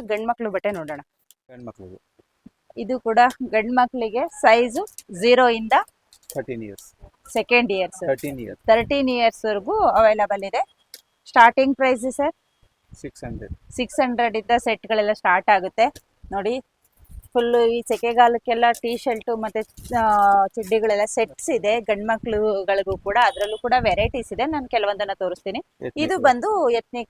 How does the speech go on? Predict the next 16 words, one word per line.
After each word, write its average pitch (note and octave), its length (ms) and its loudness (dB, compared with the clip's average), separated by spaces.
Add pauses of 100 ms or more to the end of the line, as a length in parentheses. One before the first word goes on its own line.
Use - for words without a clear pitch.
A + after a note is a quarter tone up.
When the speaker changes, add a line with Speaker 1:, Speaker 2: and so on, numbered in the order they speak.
Speaker 1:
and G#3+ 80 -10
function A3+ 520 -2
wear, F3+ 220 -2 (220)
ಮಕ್ಳಿಗೆ, G3 420 -2
ಚಿಕ್ಕ A#3 320 -6
ಮಕ್ಳಿಗೆ G#3+ 380 -2
ಮದ್ವೆ G#3+ 320 -2
ಫಂಕ್ಷನ್‌ಗಳಿಗೆ A3+ 680 -2
ಕೋಟು A3+ 460 0 (480)
ನೋಡಿ, G3+ 220 -4 (400)
ತುಂಬಾ A3 380 -2
ಕ್ಯೂಟ್ B3+ 420 -4
ಆಗಿದೆ A3+ 320 0
ಕೋಟು, A3 420 -4
ಪಿಂಕ್ A3+ 360 -4
ಕಲರು. G#3 380 0